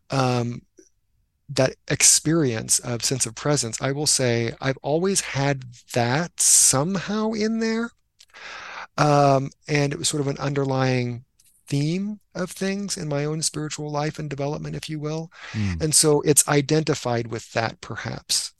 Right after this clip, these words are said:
Speaker 2: With that, with that sense of presence.
Speaker 1: Yes,
Speaker 2: And
Speaker 1: sense
Speaker 2: with
Speaker 1: of
Speaker 2: the
Speaker 1: presence.
Speaker 2: sense of presence connected to that specific symbol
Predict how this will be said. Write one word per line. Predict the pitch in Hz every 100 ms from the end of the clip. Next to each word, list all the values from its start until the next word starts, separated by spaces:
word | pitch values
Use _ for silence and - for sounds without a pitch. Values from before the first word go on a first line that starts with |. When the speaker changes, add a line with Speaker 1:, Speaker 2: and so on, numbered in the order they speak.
| -
Speaker 2:
With | 143
that, | 139 127 - -
with | 123
that | 123 113
sense | - - 120 110 - - _
of | 104 104 101 98 95 -
presence. | - - 110 85 82 73 - - - - - _ _ _ _ -
Speaker 1:
Yes, | 151 127 - -
Speaker 2:
And | 143 127
Speaker 1:
sense | 110
Speaker 2:
with | 127 123
Speaker 1:
of |
Speaker 2:
the | 127
Speaker 1:
presence. | 110 -
Speaker 2:
sense | 131 120
of | 120
presence | - 127 110 110 110 -
connected | - 110 104 110 110 - 120 101
to | - 107
that | 85 92 101 101 92 - _ _
specific | - - 110 - 104 - 95 85
symbol | - - 156 156 127 92 - 87